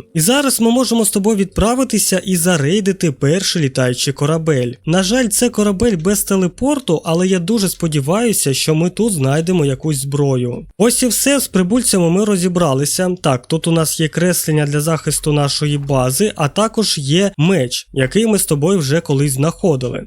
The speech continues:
Поставили нашу захисну стіночку. Все, це дуже добре, тому що до нас скоро прийдуть перші культисти. І поки не настала ніч, швиденько збираємо дерево, щоб підняти рівень верстака. А ось і наші культисти. У нас у гвинтівки залишилося лише два патрончики,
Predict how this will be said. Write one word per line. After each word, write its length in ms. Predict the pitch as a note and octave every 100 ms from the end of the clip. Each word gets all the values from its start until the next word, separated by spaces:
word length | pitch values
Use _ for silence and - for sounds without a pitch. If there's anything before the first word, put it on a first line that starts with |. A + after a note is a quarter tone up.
| -
Поставили 580 | E3+ - B3 B3 G#3+ F3+
нашу 340 | F3+ F#3+ -
захисну 520 | D3+ E3+ - F3 F#3 F3
стіночку. 760 | - E3 C#3 C#3 - G3+ G3 - -
Все, 300 | D3 D3 D#3
це 120 | D#3
дуже 320 | D3+ E3+ E3
добре, 360 | D3+ C#3+ C3+ D#3+
тому 260 | E3 D#3+
що 140 | D#3 D#3
до 100 | D#3
нас 240 | E3 D3+
скоро 280 | - D#3+ D#3
прийдуть 360 | D3 D#3+ D3+ -
перші 340 | E3 C#3 D3
культисти. 720 | - F3+ - C#3+ C3 - G#3+ F3+
І 80 |
поки 300 | F3 A#3+ A#3+
не 120 | G3 F3
настала 440 | E3 - F3+ E3+
ніч, 300 | D#3+ G#3+ A#3+
швиденько 640 | - E3 D3 C#3 F#3+ F#3+
збираємо 480 | D#3 C3 C3 D3+ D3
дерево, 520 | D3 E3+ F3 C#3+ B2
щоб 300 | B2 - G3+
підняти 520 | G3 E3+ C3 E3+ F3+ E3
рівень 280 | A#2+ B2+
верстака. 600 | B2+ B2+ - C3+ - B2 A#2+ A#2+ _ -
А 140 | D#3
ось 320 | G3+ C4 -
і 60 | A3+
наші 380 | D#3 D3+ - E3
культисти. 720 | G3+ G3+ G#3 G3 B2 - B2 - G#3+
У 80 | D3+
нас 280 | F#3+ F3+ F#3
у 80 |
гвинтівки 540 | E3+ G3+ G3+ A3+ F#3 D3
залишилося 640 | D#3+ F3+ - G#3 D#3 -
лише 260 | E3 E3+ F3
два 200 | D#3 F3+
патрончики, 840 | F3+ F3+ B3+ C#4 B3+ A#3+ A3+